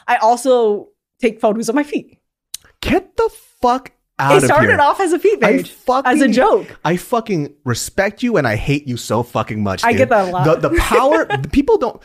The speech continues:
Speaker 2: here's the funny thing too, 'cause I, when I was watching that Hulu documentary
Speaker 1: Yeah.
Speaker 2: about OnlyFans, right?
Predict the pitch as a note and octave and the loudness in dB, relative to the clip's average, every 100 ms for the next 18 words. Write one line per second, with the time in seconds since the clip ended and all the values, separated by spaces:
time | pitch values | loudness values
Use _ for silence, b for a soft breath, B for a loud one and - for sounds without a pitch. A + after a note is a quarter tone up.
0 | b - F4 D4+ G3 C3 B2+ G#2+ A#2 F#2+ | b -2 0 0 -2 -2 -2 -4 -6 -6
1 | G2+ C#3 E3 - C3+ G3 - C#3 - C3+ | -4 -4 -4 -2 0 0 -2 -4 -4 -2
2 | A#2 G#2+ - D#3+ D3+ B2+ A2 - G#2+ G#2 | -2 -2 -2 0 0 2 -2 -2 -4 -2
3 | G#2 G2 G2 F#2+ F2 F#2+ G#2 G2+ G#2+ A2 | -2 -4 -2 -2 -2 -2 -2 -2 -6 -6
4 | G#2 G#2+ F2+ E2+ F2+ F#2+ A2 | -4 -6 -8 -10 -8 -8 -8